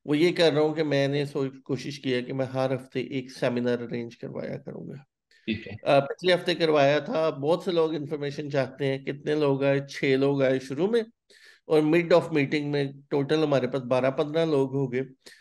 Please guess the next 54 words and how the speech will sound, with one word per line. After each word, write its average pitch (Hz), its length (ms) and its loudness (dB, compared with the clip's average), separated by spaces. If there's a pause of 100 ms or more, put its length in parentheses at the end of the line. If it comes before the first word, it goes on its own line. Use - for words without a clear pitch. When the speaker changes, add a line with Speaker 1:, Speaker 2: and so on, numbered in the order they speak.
(240)
Speaker 1:
तो 156 80 0
जिसका 151 300 2
मतलब 147 340 2
है 143 100 2
कि 143 100 -4
वो 143 60 -2
हमने 135 280 -2
स्पीकर 135 380 -4
का 151 100 0
भी 165 120 0
टाइम 147 240 2
वेस्ट 143 280 0
किया 143 240 -4
और 139 140 2
वो 135 80 -4
सारी 131 340 -2
एफर्ट 123 340 -4
का 135 100 -6
कोई 123 140 -6
मजा 120 280 -4
नहीं - 160 -10
आया। - 160 -10 (840)
अ, 147 400 6
इसी 160 240 -2
तरह 165 320 6
मैंने 151 560 2
स्टडी 143 320 -2
अब्रॉड 139 460 0
जर्मनी 139 380 0
पे 156 140 -6
मैंने 139 340 -2
YouTube 139 340 -4
वीडियोज़ 143 320 -2
बनाई 135 300 0
हैं। 123 380 -8 (120)
कोई, 143 120 0
मुझे 135 260 0
नहीं 135 160 -2
लगता 131 300 -2
कि 127 100 -4
लोग 123 240 -4
कोई 135 100 -6
इतने 127 180 -8
इंटरेस्टेड 131 500 -6
है। 123 200 0
अ, - 440 -12
मेरा 131 280 -2
ख्याल 127 220 -6
पचास 135 260 -2
साठ 127 280 -4
लोगों 120 240 -4
ने 127 120 -6
देखी - 320 -10
होंगी। - 300 -10